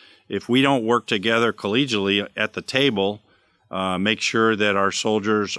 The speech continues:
are, uh, trained, they're organized properly and equipped well,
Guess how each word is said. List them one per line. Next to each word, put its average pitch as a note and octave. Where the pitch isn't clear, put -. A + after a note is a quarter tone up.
are, F#2
uh, F2+
trained, A#2
they're F#2+
organized A#2
properly A#2
and F#2
equipped D3
well, F#2+